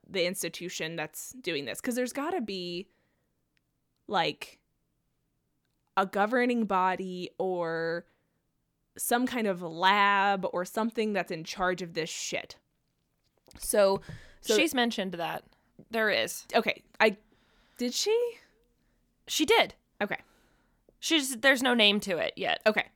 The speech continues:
Speaker 1: It, she just hasn't named it yet.
Speaker 2: Nope.
Speaker 1: Okay. So there's somebody, right? And so they are, like, fighting against them because they, what they, they think what they're doing is, um, like, inhumane and, and because, because they're brainwashing people, which she didn't know,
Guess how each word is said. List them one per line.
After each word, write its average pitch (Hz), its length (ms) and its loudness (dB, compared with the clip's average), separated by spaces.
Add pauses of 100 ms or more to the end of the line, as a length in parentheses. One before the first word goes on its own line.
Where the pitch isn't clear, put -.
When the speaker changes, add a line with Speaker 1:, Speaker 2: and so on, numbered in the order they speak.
Speaker 1:
It, 233 160 -2
she 254 100 0
just 247 140 -4
hasn't 208 240 -4
named 147 220 -8
it - 40 -10
yet. - 160 -6 (520)
Speaker 2:
Nope. 220 280 2
Speaker 1:
Okay. 226 220 2 (280)
So 233 420 4
there's 226 220 4
somebody, 262 420 2
right? 170 280 2
And 226 340 0
so 233 200 4
they 240 240 4
are, 254 180 4
like, 190 240 2
fighting 196 320 -4
against 233 380 -2
them 233 180 0
because 208 320 -4
they, 185 180 -4
what 190 140 -6
they, 180 140 -4 (240)
they 185 100 2
think 196 220 -2
what 190 100 -4
they're 175 160 0
doing 170 380 -2
is, 165 440 -6
um, 175 520 -6
like, 175 240 -4
inhumane 185 680 -2
and, 160 340 -8
and 165 340 -10
because, 202 420 -4 (260)
because 254 540 0
they're 233 140 2
brainwashing 214 520 -2
people, 185 300 -2
which - 160 -4
she 190 260 -4
didn't 185 400 -4
know, 190 540 0